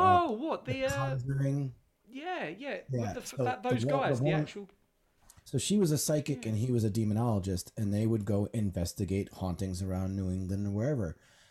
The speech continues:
Speaker 2: And, uh, this guy worked with them as an archivist for their museum, where they have Annabelle the doll, they have all these
Speaker 1: Oh.
Speaker 2: things from around the world. So he worked side by side with them and has stories. And, you know, he,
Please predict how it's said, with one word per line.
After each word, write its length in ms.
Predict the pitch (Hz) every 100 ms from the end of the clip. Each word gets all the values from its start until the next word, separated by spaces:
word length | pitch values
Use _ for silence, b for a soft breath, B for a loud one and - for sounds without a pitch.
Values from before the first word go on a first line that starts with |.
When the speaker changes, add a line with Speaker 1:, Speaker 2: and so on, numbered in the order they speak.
| b b -
Speaker 2:
And, 300 | 101 92 90
uh, 220 | 90 85
this 240 | 82 139 -
guy 300 | 117 101 92
worked 480 | 90 107 135 - -
with 240 | 107 98
them 160 | 98 95
as 120 | 90
an 100 | 95
archivist 680 | - 117 - 104 92 90 -
for 200 | - 98
their 200 | 90 87
museum, 520 | 87 87 87 120 98
where 80 | 87
they 120 | 85
have 380 | 82 107 123 101
Annabelle 380 | - 98 87 87
the 100 | 87
doll, 300 | 87 90 92
they 100 | 87
have 200 | 90 92
all 180 | 82 101
these 180 | 101 95
Speaker 1:
Oh. 40 | -
Speaker 2:
things 340 | 110 101 - - b b
from 120 | - 104
around 240 | 107 107
the 80 | 104
world. 420 | 95 120 131 123 B B
So 160 | - 107
he 180 | 110 190
worked 220 | 151 -
side 220 | - 127
by 140 | 110 101
side 280 | - 131
with 160 | 127 95
them 220 | 92 90
and 140 | 87 95
has 400 | 104 95 - -
stories. 520 | - 123 123 101 90
And, 200 | - 95 - _ _
you 80 | 123
know, 160 | 104 - _ _ _ _
he, 160 | -